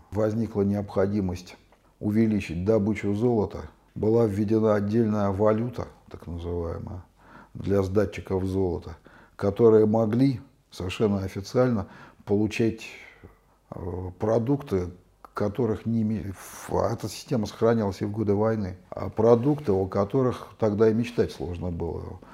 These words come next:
Сгущённое молоко, сливочное масло, шоколад. Принеси, сдай золото государству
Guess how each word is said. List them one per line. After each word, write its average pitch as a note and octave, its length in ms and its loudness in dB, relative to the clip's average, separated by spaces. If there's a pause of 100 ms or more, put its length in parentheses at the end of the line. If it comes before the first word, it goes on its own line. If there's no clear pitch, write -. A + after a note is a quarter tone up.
(200)
Сгущённое G2+ 640 4
молоко, G#2+ 540 2
сливочное G2+ 600 -2
масло, A2+ 400 -2
шоколад. G#2+ 580 -4 (360)
Принеси, A#2+ 500 0
сдай F#2+ 340 0
золото F2 440 -4
государству A#2 800 -6